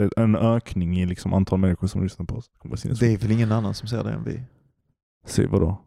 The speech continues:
Speaker 2: Det är väl ingen annan som är inne på vår Captivate och kollar. Du, ni kommer se en stor
Speaker 1: Ja, men
Speaker 2: ökning
Speaker 1: jag
Speaker 2: av
Speaker 1: menar
Speaker 2: folk
Speaker 1: att det
Speaker 2: som
Speaker 1: kommer ju
Speaker 2: lyssnar på
Speaker 1: bli
Speaker 2: oss.
Speaker 1: snack i världen.
Speaker 2: Jaha.
Speaker 1: Alltså, kom igen, häng med. Det,
Speaker 2: Ja,
Speaker 1: alltså,
Speaker 2: det är
Speaker 1: fan.
Speaker 2: redan snack i världen.
Speaker 1: När ska Sydsvenskan <laughs> skriva fucking grej? När ska Aftonbladet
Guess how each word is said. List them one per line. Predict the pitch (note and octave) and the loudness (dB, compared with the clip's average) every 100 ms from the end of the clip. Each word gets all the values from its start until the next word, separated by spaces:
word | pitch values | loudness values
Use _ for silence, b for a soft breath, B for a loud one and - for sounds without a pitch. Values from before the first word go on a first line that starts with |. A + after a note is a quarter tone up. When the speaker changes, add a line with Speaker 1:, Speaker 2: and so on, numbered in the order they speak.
| _ | _
Speaker 2:
Det | A#2+ A2+ | -4 -4
är | |
väl | G#2 | -2
ingen | A2+ G#2+ G#2 | -2 -2 -2
annan | A2 A#2+ | 0 -2
som | - | -2
är | A2+ | -2
inne | G#2 | 0
på | - | 2
vår | G#2+ | 0
Captivate | G2+ - A2+ - - - - | 0 -2 -6 -6 -10 -10 -12
och | - | -4
kollar. | G#2+ G2 F#2+ G#2+ _ | -2 0 -4 -10 _
Du, | A2 G#2 F#2 | -12 -8 -6
ni | A2+ A2 G#2 | -2 -2 -2
kommer | - G2+ | -4 -6
se | G2+ A#2 | -4 -4
en | G2+ | -2
stor | G2+ - A2 F#2+ | -6 -6 -6 -4
Speaker 1:
Ja, | - | 2
men | G#2+ | 4
Speaker 2:
ökning | A#2 | 6
Speaker 1:
jag | A#2+ | 4
Speaker 2:
av | |
Speaker 1:
menar | A#2+ A#2+ | 4 4
Speaker 2:
folk | A#2+ | 2
Speaker 1:
att | A#2 | 2
det | A2+ | 2
Speaker 2:
som | A#2+ | 4
Speaker 1:
kommer | A#2+ | 4
ju | |
Speaker 2:
lyssnar | |
på | A#2 | 4
Speaker 1:
bli | A2+ | 2
Speaker 2:
oss. | - | 2
Speaker 1:
snack | - C3+ - - - - - | 0 0 0 -12 -20 -18 -14
i | D2+ A2 A#2 | -8 -2 0
världen. | A2 - A2 | 0 2 4
Speaker 2:
Jaha. | G#2+ G#2+ A#2+ G2 D2+ | 4 4 4 2 -2
Speaker 1:
Alltså, | - - G2+ | -2 0 0
kom | - D3 | 0 0
igen, | D3+ F#2 | 2 2
häng | G2+ A#2+ | 4 4
med. | C3+ F#2+ | 2 2
Det, | |
Speaker 2:
Ja, | G#2+ G#2 | 4 4
Speaker 1:
alltså, | G2 A2 | 4 2
Speaker 2:
det | G2 G2 G#2 | 0 0 2
är | |
Speaker 1:
fan. | G#2+ | 2
Speaker 2:
redan | G2 G2 | 0 -4
snack | - G2 - | -8 -12 -12
i | - | -14
världen. | - - | -16 -8
Speaker 1:
När | C3+ D#3 | 2 2
ska | F#3+ - | 4 0
Sydsvenskan | F#3 A3+ C#4+ - A#2 G2 - F#2 | 2 2 2 2 2 0 0 -2
<laughs> | - | 0
skriva | G2+ F2 F2+ F2+ | 0 0 -2 -4
fucking | F#2 F#2+ - F#2+ | -4 -6 -4 -4
grej? | F#2 | 0
När | B2 | 0
ska | C3 - C#3 | 0 0 0
Aftonbladet | C#2+ - F3 - A2 F2+ F2 F2+ | 0 -2 -2 -2 2 2 2 0